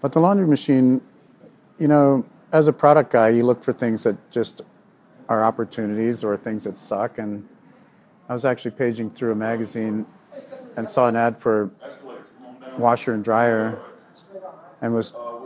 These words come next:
not sure which one was the washer and which one was the dryer because they look that similar nowadays. And I couldn't tell from the photo,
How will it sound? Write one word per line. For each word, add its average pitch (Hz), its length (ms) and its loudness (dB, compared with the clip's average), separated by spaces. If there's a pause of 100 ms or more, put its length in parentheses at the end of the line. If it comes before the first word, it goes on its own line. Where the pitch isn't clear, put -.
(1040)
not 143 260 0
sure 139 200 2
which 139 200 2
one 131 140 2
was 117 140 -2
the 120 80 -2
washer 117 340 0
and 117 80 -2
which 117 220 -4
one 117 120 -2
was 110 140 -6
the 113 80 -6
dryer 110 440 0
because 117 400 -4
they 101 220 -2 (220)
look 120 240 -2
that 110 220 0
similar 117 360 -2
nowadays. 131 680 0 (840)
And 113 380 -2 (260)
I 113 80 -2
couldn't 131 280 0
tell 131 240 2
from 113 180 -6
the 101 60 -4
photo, 113 520 2